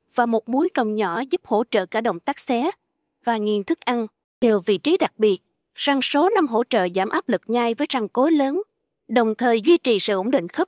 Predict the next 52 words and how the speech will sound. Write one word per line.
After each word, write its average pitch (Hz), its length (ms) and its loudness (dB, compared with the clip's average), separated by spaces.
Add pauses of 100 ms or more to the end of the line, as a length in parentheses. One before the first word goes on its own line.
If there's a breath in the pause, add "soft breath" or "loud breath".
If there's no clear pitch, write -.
cắn 262 160 -2 (420)
và 247 100 2
cân 359 280 0
bằng 247 160 2
lực 196 220 -4
nhai. 269 340 -2 (480)
Hai, 302 360 0 (320)
những 269 200 4
trường 262 220 0
hợp 240 220 0
cần 247 200 0
nhổ 214 240 0
răng 277 160 0
số 359 200 -4 (100)
năm 302 180 0 (160)
khi 277 180 2
niềng 208 200 2
răng. 233 240 -4 (540)
Răng 220 160 0
số 240 200 -6
năm 262 300 -2 (320)
có 349 80 4
kích - 240 -2
thước 427 240 0
nhỏ 226 200 0
gọn 190 320 0 (440)
và 254 200 2
nằm 240 300 2
ở 240 180 2
vị 247 140 2
trí 285 140 -2
thuận 220 240 -2
lợi 196 280 0
trên 269 200 -2
cung 285 220 -2
hàm, 220 300 -4 (420)
nên 247 240 2
giúp 339 200 0
quá 339 100 2
trình 220 220 -2
điều 202 120 0
chỉnh 220 320 -2
răng 247 280 -2
về 202 180 -4
vị 185 140 -2
trí 285 300 -2
chuẩn 208 320 0
diễn 208 200 -2
ra 262 180 -2
dễ 196 260 -2
dàng 196 300 -2
hơn. 226 260 -4